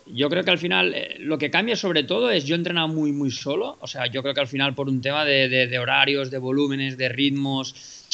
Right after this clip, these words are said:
de a lo mejor nunca encontrar la persona exacta con quien poder, eh, compartirlo y tal.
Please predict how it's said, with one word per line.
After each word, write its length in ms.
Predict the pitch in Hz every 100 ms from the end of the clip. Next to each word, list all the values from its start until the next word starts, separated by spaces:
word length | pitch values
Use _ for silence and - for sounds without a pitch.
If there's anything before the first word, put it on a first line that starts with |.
| - _ -
de 160 | - 143
a 40 |
lo 80 | 143
mejor 220 | 135 151
nunca 220 | 160 151
encontrar 460 | 151 147 143 135 156
la 100 | 147
persona 320 | 135 147 147
exacta 460 | 135 - 147 135 143
con 220 | 143 139
quien 200 | 151 139
poder, 260 | 139 139 139
eh, 280 | 135 131
compartirlo 640 | 135 131 127 123 135 143 139
y 60 |
tal. 380 | 131 139 208 349